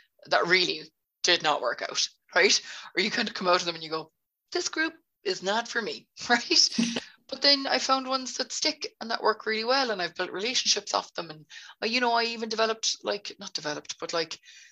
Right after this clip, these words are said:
Speaker 1: I even, um, introduced to a new area of law based on relationships that I was having, and people ask me, you know, "Will you do this? Will you do this?" And I'm like, "Oh, I don't do it. I don't do it. I don't do it."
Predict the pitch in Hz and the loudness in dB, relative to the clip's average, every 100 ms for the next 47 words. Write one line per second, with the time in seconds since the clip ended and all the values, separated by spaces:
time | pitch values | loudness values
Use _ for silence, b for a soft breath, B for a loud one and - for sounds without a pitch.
0 | b b _ 196 196 202 196 175 190 185 | b b _ -2 0 0 -2 -2 0 2
1 | 175 175 175 165 _ _ _ _ - 190 | 2 2 -6 -16 _ _ _ _ -10 -6
2 | 190 196 - 190 185 180 175 175 170 214 | -4 -2 -2 -2 -4 -2 0 0 0 2
3 | 240 175 170 - 160 156 175 170 - - | 2 0 -2 0 0 0 0 2 2 2
4 | 156 - 160 156 160 156 151 175 160 156 | 0 -4 -4 0 0 0 -6 -8 -2 0
5 | 160 - 151 156 156 160 156 160 156 147 | 0 -4 -8 -6 -6 -6 -6 -4 -4 -4
6 | 151 151 147 151 - 156 147 - 247 254 | -8 -8 -6 -6 -6 -10 -14 -6 0 2
7 | 247 233 196 190 - 185 180 165 165 160 | 0 -2 -4 -6 -8 -10 -10 -10 -10 -12
8 | 151 - | -14 -18